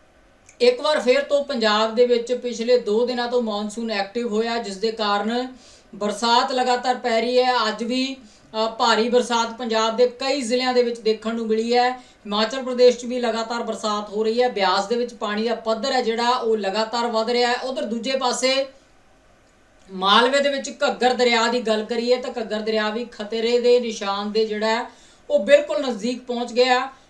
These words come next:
ਅਲਰਟ ਜਾਰੀ ਕਰ ਦਿੱਤਾ ਗਿਆ ਪਟਿਆਲਾ, ਸੰਗਰੂਰ ਦੇ ਇਲਾਕਿਆਂ ਦੇ ਵਿੱਚ ਕਿ ਉੱਥੇ ਵੀ ਹੜ੍ਹ ਦਾ ਖਤਰਾ ਜਿਹੜਾ ਪੈਦਾ ਹੋ ਗਿਆ। ਸੋ ਲਗਾਤਾਰ ਪਟਿਆਲਾ ਪ੍ਰਸ਼ਾਸਨ ਦੇ ਵੱਲੋਂ ਵੀ ਲੋਕਾਂ ਨੂੰ ਅਲਰਟ ਕੀਤਾ ਜਾ ਰਿਹਾ ਹੈ। ਘੱਗਰ ਇਲਾਕੇ ਦੀ ਜਿੱਥੇ ਮਾਰ ਪੈਂਦੀ ਹੈ, ਜਿਸ ਇਲਾਕੇ ਦੇ ਵਿੱਚ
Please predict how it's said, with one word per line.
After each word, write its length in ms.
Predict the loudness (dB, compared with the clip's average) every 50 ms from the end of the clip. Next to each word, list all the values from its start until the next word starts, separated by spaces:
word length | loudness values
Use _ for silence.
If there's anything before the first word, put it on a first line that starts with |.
| _ -4 -2
ਅਲਰਟ 340 | 0 2 4 4 4 4 2
ਜਾਰੀ 300 | 4 2 4 4 4 2
ਕਰ 200 | 2 0 0 0
ਦਿੱਤਾ 340 | 0 -2 -4 -2 -2 0 0
ਗਿਆ 200 | 2 2 2 0
ਪਟਿਆਲਾ, 500 | 0 -2 -4 -2 -2 0 0 0 0 -2
ਸੰਗਰੂਰ 440 | -2 -4 -6 -4 -4 -2 -2 -2 0
ਦੇ 140 | 0 0 0
ਇਲਾਕਿਆਂ 440 | 0 0 0 -2 -4 -6 -6 -4
ਦੇ 120 | -4 -4 -2
ਵਿੱਚ 220 | -2 -4 -4 -6
ਕਿ 120 | -8 -8 -6
ਉੱਥੇ 360 | -6 -6 -6 -4 -4 -4 -4
ਵੀ 140 | -4 -4 -4
ਹੜ੍ਹ 240 | -4 -4 -6 -6
ਦਾ 140 | -6 -6 -8
ਖਤਰਾ 400 | -8 -8 -8 -8 -6 -6 -6 -6
ਜਿਹੜਾ 280 | -6 -6 -8 -8 -8 -8
ਪੈਦਾ 360 | -6 -4 -4 -4 -2 -2 -4
ਹੋ 140 | -4 -6 -4
ਗਿਆ। 280 | -4 -2 -2 -2 -4 -6 -12 -20 -20 -20 -20 -20 _ _
ਸੋ 140 | -8 -6 -4
ਲਗਾਤਾਰ 640 | -2 0 0 2 2 0 0 0 0 0 0 -2
ਪਟਿਆਲਾ 440 | -4 -6 -4 -4 -2 -2 0 -2 -2
ਪ੍ਰਸ਼ਾਸਨ 480 | -4 -6 -6 -6 -6 -6 -6 -6 -2 0
ਦੇ 100 | 2 2
ਵੱਲੋਂ 240 | 2 0 -2 -4 -4
ਵੀ 120 | -4 -4
ਲੋਕਾਂ 320 | -2 -4 -4 -4 -6 -8
ਨੂੰ 120 | -6 -4 -2
ਅਲਰਟ 260 | -2 -2 -2 -4 -8
ਕੀਤਾ 300 | -10 -10 -8 -6 -4 -4
ਜਾ 200 | -2 -2 -2 -2
ਰਿਹਾ 120 | -2 -4
ਹੈ। 120 | -4 -6 -6 -6
ਘੱਗਰ 260 | -6 -6 -4 -4 -4 -4
ਇਲਾਕੇ 680 | -4 -4 -4 -2 -2 -4 -4 -6 -2 2 4 4 4
ਦੀ 140 | 2 0 -6
ਜਿੱਥੇ 280 | -8 -8 -6 -6 -4
ਮਾਰ 300 | -4 -2 -2 -2 -2 -2
ਪੈਂਦੀ 360 | -4 -4 -6 -6 -4 -4 -4
ਹੈ, 60 | -4 -4
ਜਿਸ 220 | -4 -6 -6 -6
ਇਲਾਕੇ 420 | -6 -6 -6 -6 -6 -8 -6 -6
ਦੇ 60 | -4 -6
ਵਿੱਚ 180 | -6 -8 -10